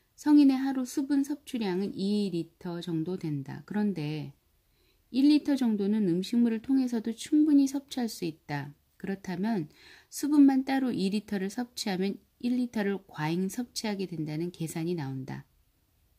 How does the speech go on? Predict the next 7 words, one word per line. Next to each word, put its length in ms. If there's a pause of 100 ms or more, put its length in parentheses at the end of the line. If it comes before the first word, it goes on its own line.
(580)
원래 180
인체는 440
부족하기 500
쉬운 300
것은 460
체내 340
축적하고 880